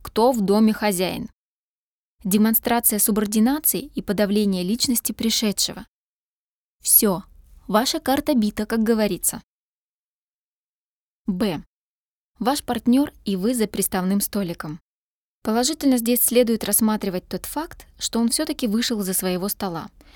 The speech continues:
То есть где-то в глубине его сознания есть желание ознакомиться с вашей идеей. Но где-то очень глубоко. Ваш партнёр не рассчитывает на большой серьёзный разговор. Но у вас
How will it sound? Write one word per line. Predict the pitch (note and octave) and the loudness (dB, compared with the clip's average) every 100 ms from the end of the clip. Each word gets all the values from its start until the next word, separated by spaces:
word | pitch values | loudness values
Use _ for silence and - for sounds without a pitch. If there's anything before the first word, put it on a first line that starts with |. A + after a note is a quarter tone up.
| - - _ - | -20 -20 _ -2
То | |
есть | A#3+ A3 - | 0 0 -6
где-то | G#3+ G3+ G#3 D4 B3 | -4 -2 -2 -2 -4
в | G3 | -2
глубине | A3 G3+ A3+ A3 | 0 4 4 4
его | F#3+ E3+ | 2 -2
сознания | - F3+ G3 A#3 D4 G3 - | -6 -4 -4 -2 -2 -4 -8
есть | - F#3+ A3+ A3 | -6 0 2 2
желание | G#3 G#3+ G3 F3+ | 0 0 0 -2
ознакомиться | F#3+ F#3+ F3+ A#3 A#3 A3 | -2 -2 -2 2 2 2
с | G3 | -2
вашей | G3 F#3+ - - | -2 -2 -4 -4
идеей. | G3 F3 D#3+ G#3 - - _ - - - - | -4 -2 -6 -8 -16 -20 _ -20 -20 -20 -2
Но | B3+ | 0
где-то | B3+ C4 C4+ - - | 2 0 -2 -6 -4
очень | A#3+ A3+ F3+ F3+ | 0 0 -2 -4
глубоко. | D#3+ E3+ D#3+ D#3 - D3+ - _ _ _ _ _ _ - | -4 -6 -6 -6 -4 -6 -8 _ _ _ _ _ _ -4
Ваш | F#3+ A3 | -2 0
партнёр | A3 A3 A#3+ C4 | -2 0 2 4
не | A#3 A#3 | 4 4
рассчитывает | A#3 - C#4+ B3 G3+ | 2 0 -2 -4 -2
на | F#3+ | -2
большой | F#3 F3+ - | -2 -2 -4
серьёзный | F#3 F#3 F3+ F3+ F3+ | -4 -4 -4 -4 -4
разговор. | F3 E3+ F#3 D#3+ D#3 _ _ _ _ _ _ _ _ _ - | -6 -6 -6 -8 -12 _ _ _ _ _ _ _ _ _ -2
Но | G3+ G3 | 0 0
у | F3+ | -2
вас | E3+ F#3 - | -2 -2 -2